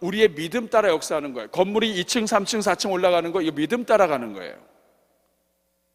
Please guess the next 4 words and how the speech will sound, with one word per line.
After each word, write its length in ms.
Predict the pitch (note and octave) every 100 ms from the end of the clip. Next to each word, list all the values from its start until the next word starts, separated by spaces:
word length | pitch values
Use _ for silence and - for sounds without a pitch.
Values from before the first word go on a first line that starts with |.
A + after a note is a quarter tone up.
| _ _ _ _ _ -
마찬가지입니다. 680 | D#3 A3+ F#3 D3 C3+ A#2
오늘 320 | B2+ F#3+ G#3 D#3
아브라함도 1000 | D3+ G3+ G3+ F#3 F#3+ G3 C4 - - -
지금 400 | - F#3+ G#3